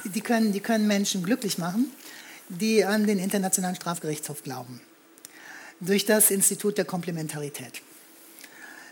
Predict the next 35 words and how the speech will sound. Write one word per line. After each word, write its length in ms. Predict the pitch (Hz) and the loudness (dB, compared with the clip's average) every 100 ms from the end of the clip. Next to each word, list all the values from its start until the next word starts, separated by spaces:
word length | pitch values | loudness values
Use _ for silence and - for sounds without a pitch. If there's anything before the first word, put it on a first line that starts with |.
| - | -16
Denn 400 | 208 196 233 233 | -2 4 6 6
der 100 | 214 | 4
Internationale 460 | 190 196 180 180 160 | 4 2 0 -2 -4
Strafgerichtshof 760 | 170 156 - 180 208 - 214 - | -6 -8 -2 -2 0 2 2 2
kann 220 | 202 208 | 2 4
natürlich 480 | 208 202 190 180 180 | 2 2 2 2 -2
nicht 240 | 175 - | -6 -4
alle 240 | 156 196 | -2 0
Verbrechen, 600 | 196 190 160 175 - 185 170 | 0 -2 -2 -4 -4 -6 -4
die 340 | 170 165 160 | -4 -2 -2
zum 180 | - 156 | -4 -4
Beispiel 280 | 143 - 147 | -8 -12 -12
im 100 | 147 | -8
Kongo 300 | 180 190 202 | -4 -2 -2
passiert 480 | 196 175 180 160 160 | -2 -2 -2 0 0
sind, 400 | 160 151 - 170 | 0 -4 -8 -10
ähm, 300 | 156 147 147 147 - - | -10 -8 -10 -12 -20 -14
aufklären 560 | 147 - - 127 131 - - - - - - - - | -12 -8 -8 -10 -14 -18 -20 -20 -20 -20 -20 -20 -12
und 140 | 165 | -6
kann 140 | 180 170 | -4 -4
nicht 140 | 170 | -4
alle 140 | 160 | -6
Straf-, 360 | 156 - 147 - - | -6 -6 -8 -10 -10
Straftaten 680 | - - 147 - 139 - 151 | -8 -6 -8 -8 -10 -10 -12
ahnden. 540 | 139 156 147 131 127 - - - - - - | -10 -8 -8 -10 -14 -20 -20 -20 -20 -12 -2
Das 100 | 202 | 2
heißt, 160 | 196 | 2
man 160 | 214 202 | 4 2
braucht 420 | 180 185 262 - | 4 4 4 2
einen 200 | 214 208 | 0 2
Mechanismus, 960 | 202 196 175 208 262 294 294 320 247 185 | 0 0 0 2 2 4 2 0 -4 2
der 280 | 208 208 | 4 4
im 160 | 196 233 | 4 6
Land 280 | 247 226 220 | 6 4 2
funktioniert 680 | 208 190 - 185 214 330 | -2 -4 -4 -2 2 0